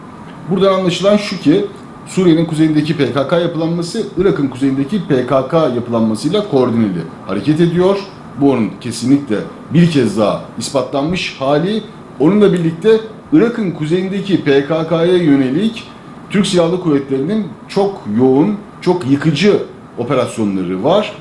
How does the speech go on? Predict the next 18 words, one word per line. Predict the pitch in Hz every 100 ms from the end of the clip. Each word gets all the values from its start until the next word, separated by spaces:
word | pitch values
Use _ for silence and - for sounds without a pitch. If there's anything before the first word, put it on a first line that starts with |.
| - 107
ve | 117
bu | 202
operasyonlardan | 202 190 170 175 175 180 175 202 196
dolayı | 175 127 113
Peşmerge'yi | 135 - 185 185 180 135
de |
suçluyor | 117 135 - 143 110
P | 90 110
K | 123 120
K | 170 175
terör | 170 165 170
örgütü. | 165 208 226 - - -
Bundan | 139 160 214 202
dolayı | 160 127
da | 113
son | 143 151
birkaç | 165 165 151
aydır | 123 107 87